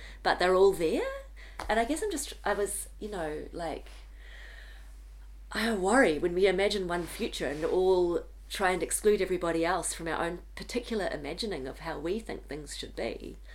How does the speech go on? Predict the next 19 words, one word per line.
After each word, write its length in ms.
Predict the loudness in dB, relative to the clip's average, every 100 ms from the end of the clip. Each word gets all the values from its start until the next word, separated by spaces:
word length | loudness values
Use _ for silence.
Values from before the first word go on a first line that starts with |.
| -16 -14 -14 -6 -4 -2
It's 180 | -4 0
dangerous. 560 | 2 2 0 -2 -4
It's 120 | -4 0
always 420 | 0 2 -2 -4
dangerous. 500 | -8 -8 -10 -10 -10
It, 80 | -10 -10
and 140 | -8 -6
it 80 |
doesn't 260 | -6 -6 -4
really 200 | -2 -2
matter 280 | -4 -6 -6
who 60 | -4
you 220 | -2 -2
are. 400 | -2 -4 -8 -12 -16 -18 -18 -18 -10 -4
You 100 | -2
know, 100 | -2
it's 400 | 0 0 -2 -4
approaching 480 | -4 -6 -4 -8 -6
fascism. 640 | -6 -6 -6 -8 -10